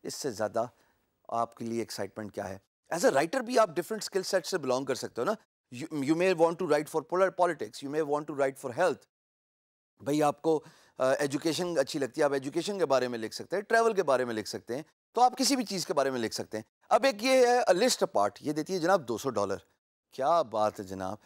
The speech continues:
और ये राइटर्स ढूंढ रहे हैं जो कि लोगों के लिए वेबसाइट का कंटेंट लिख लें। अब मैं आपको आखिरी टैब पे लेके जाऊंगा और, अ, इस पे थोड़ा टाइम लगाऊंगा because ये सबसे हाई एंड नीश साइट्स हैं, सिलेक्टिव पचास,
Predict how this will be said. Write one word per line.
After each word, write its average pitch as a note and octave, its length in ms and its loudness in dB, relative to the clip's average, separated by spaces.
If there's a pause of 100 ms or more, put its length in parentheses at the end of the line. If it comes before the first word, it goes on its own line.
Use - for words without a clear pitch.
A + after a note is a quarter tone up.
(200)
और C3+ 160 2
ये E3 160 0
राइटर्स C3+ 380 2
ढूंढ C3+ 220 -2
रहे D3+ 80 4
हैं D#3 60 0
जो C#3 100 0
कि D3 100 -6
लोगों C3+ 240 2
के C#3+ 120 -6
लिए C#3 180 4
वेबसाइट B2 460 2
का D#3 100 2
कंटेंट A2+ 480 -2
लिख F#2+ 240 -12
लें। E2+ 140 -20 (800)
अब F3 220 2
मैं G3 100 6
आपको F3+ 260 4
आखिरी A#3 800 2 (380)
टैब C3+ 220 4 (100)
पे D#3+ 80 2
लेके C3 440 0
जाऊंगा A#2 680 2 (400)
और, D#3+ 280 4
अ, E3 240 4
इस G#3+ 120 -2
पे - 120 -6
थोड़ा D#3 280 2
टाइम C#3 280 0
लगाऊंगा B2 480 0 (260)
because F3 240 4
ये F#3+ 200 2
सबसे G#3 460 2
हाई D3 300 2
एंड C#3 200 2
नीश C3 320 -6 (680)
साइट्स C3+ 460 -2
हैं, C#3+ 60 -4
सिलेक्टिव D3+ 560 0 (100)
पचास, B2 460 0